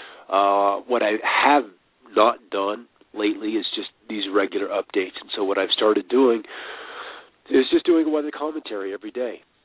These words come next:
And, uh, you know, take the camera out and, and, you know, show people what I see in the sky and, and what I, what, from my understanding, from my observations, you know, what's going on.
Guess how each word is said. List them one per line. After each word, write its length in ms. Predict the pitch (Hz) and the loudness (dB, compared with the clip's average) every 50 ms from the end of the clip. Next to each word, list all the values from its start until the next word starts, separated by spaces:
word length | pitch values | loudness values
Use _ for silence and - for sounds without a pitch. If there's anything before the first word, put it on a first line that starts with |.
| _ _ _ 117 | _ _ _ -14
And, 300 | 107 101 98 98 92 92 | -12 -10 -10 -12 -12 -12
uh, 80 | 104 101 | -14 -10
you 120 | 104 104 | -10 -8
know, 100 | 101 101 - | -8 -8 -10
take 160 | - 120 _ | -10 -12 _
the 60 | - - - | -16 -4 0
camera 320 | 120 110 107 107 110 110 | 0 0 2 0 -2 0
out 220 | 107 120 139 160 143 | 2 2 2 2 0
and, 180 | 117 107 117 | -2 -4 -4
and, 240 | - 117 110 117 123 | -6 -6 -6 -6 -4
you 80 | 123 120 | -4 -4
know, 100 | 117 117 - - - - | -4 -4 -6 -6 -6 -4
show 260 | - 135 143 151 151 147 _ | -2 -2 -2 -2 -4 -6 _
people 300 | - 147 147 - 131 113 | -6 -6 -4 -4 -6 -6
what 120 | 127 131 | -4 -4
I 80 | 127 123 - - | -4 -6 -6 -4
see 80 | 139 | -4
in 80 | 135 127 | -4 -4
the 100 | 127 117 - - | -4 -6 -2 2
sky 300 | 147 139 139 143 127 113 | 2 4 4 2 0 -2
and, 180 | 95 90 90 | -4 -6 -6
and 240 | 92 90 82 87 90 | -6 -6 -8 -8 -6
what 140 | 92 113 117 | -4 -2 0
I, 220 | - 139 123 123 127 - - | 4 4 4 4 4 0 -6
what, 280 | - 92 92 107 101 _ _ _ | -8 -6 -6 -6 -6 _ _ _
from 140 | - 107 - - 113 | 0 0 0 0 0
my 300 | 127 139 175 202 202 156 | 0 2 4 6 4 4
understanding, 600 | 113 95 90 92 - - - 98 90 90 87 90 - | 4 0 -8 -12 -12 -8 -8 -8 -8 -8 -10 -8 -10
from 140 | - 92 92 | -10 -10 -4
my 220 | 101 117 131 151 160 | -2 -2 -2 0 -2
observations, 680 | 147 - - - 120 95 98 95 95 - - 127 113 - | -4 -4 -4 -6 -4 -2 -4 -4 -4 -6 -8 -8 -10 -10
you 60 | 302 | -10
know, 80 | - - _ _ 120 | -12 -12 _ _ 0
what's 240 | 110 131 135 - - - | 2 2 2 0 -4 0
going 240 | - 104 107 104 | 2 2 4 4
on. 280 | 107 123 175 208 165 | 2 2 0 -2 -6